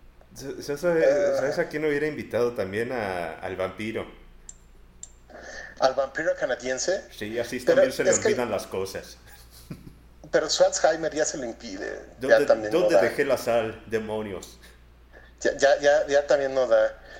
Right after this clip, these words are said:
Speaker 2: No, tiene, es que para, para que funcione en un reality show, tiene que, tiene que ser alguien que, que, que sea atractivo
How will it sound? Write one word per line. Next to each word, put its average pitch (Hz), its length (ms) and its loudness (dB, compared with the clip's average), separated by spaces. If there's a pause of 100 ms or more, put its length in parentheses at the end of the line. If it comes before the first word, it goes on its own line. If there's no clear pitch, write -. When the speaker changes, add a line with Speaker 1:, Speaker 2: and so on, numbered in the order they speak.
(160)
Speaker 2:
No, 269 180 6
tiene, 294 200 2 (180)
es 214 120 -4
que 294 140 -2
para, - 380 2
para 214 180 4
que 160 160 -6
funcione 277 680 -2
en 233 80 -4
un 226 120 -2
reality 214 360 -2
show, 131 340 0 (140)
tiene 185 240 -2
que, 151 220 -2
tiene 190 280 -6
que - 60 -14
ser 175 200 4
alguien 147 400 -2 (760)
que, - 300 -2
que, 143 420 -2
que 139 100 0
sea 175 360 4
atractivo 135 1000 0